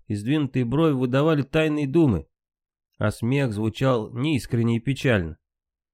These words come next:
Сигурд молчал и старался держаться поодаль от обоих супругов.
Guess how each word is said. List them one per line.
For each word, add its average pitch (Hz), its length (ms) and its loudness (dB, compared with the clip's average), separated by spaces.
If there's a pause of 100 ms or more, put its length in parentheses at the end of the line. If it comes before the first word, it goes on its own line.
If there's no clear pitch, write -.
(120)
Сигурд 156 420 -6
молчал 139 540 -2
и - 20 -2
старался 123 480 0
держаться 123 500 -2
поодаль 127 540 0 (140)
от 101 180 -8
обоих 110 300 0
супругов. 107 500 -2